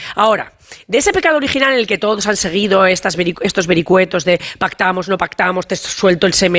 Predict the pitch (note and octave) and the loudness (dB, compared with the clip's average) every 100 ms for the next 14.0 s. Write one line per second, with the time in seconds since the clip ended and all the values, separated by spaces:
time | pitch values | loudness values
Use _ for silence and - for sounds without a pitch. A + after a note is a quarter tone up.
0 | F3+ F#3+ F#3 F#3+ F3+ E3+ F#3 F#3 F3+ D#3+ | 2 2 2 2 2 2 0 0 0 2
1 | F#3+ F#3 F3 G3 - - F#3 F#3+ F#3 G3+ | 2 2 2 0 0 -6 -2 -2 -2 -4
2 | F#3+ G3 F3+ E3+ E3+ F3 G#3 - A#3+ C4 | -4 -4 -2 -4 -4 0 0 2 2 2
3 | C4+ G#3+ G3+ G#3+ F#3 F3 D3 C#3 E3 C#3+ | 2 0 0 -2 0 0 0 -2 -4 -4
4 | G3 D4+ B3+ - C#3+ C#3+ C#3 E3+ D#4+ D#4+ | -2 -2 -2 -8 -10 -8 -6 -2 2 0
5 | - - - - - - _ A#3 A3 F#3 | 0 -12 -12 -12 -14 -16 _ 0 0 0
6 | G#3 G#3+ A3+ A#3 B3 C4 D#4 D4+ D#4+ - | 0 0 0 0 2 2 2 2 0 2
7 | B3+ B3+ C#4 C#4 - D#4 C4 A#3 F#3 F3+ | 0 2 0 -2 0 0 2 2 2 4
8 | E3+ F3 - F#3+ F3 E3 D#3+ D#3 D3 C#3 | 4 2 2 2 4 4 2 2 0 0
9 | C3+ - F#3 F3 B3+ C4 G#3+ - A3 A#3 | -2 0 2 4 2 0 -2 -6 -2 0
10 | D#3 - F3 G3+ G3 G3 D#4 - E3 - | 0 -2 -4 -2 -2 0 0 0 -4 -8
11 | - - C4 F#4 F4+ C#4+ C#4 C4 B3 A3 | -18 -4 0 0 0 0 0 0 0 0
12 | G#3+ D#4+ A3 - E3+ G3 C4 C4+ A3 G#3 | 2 2 0 -2 -4 -2 -2 0 0 -2
13 | F3 F3+ F3+ A#3+ D4 D3 E3 E3+ F#3+ | -2 0 0 2 0 -2 -8 -8 -6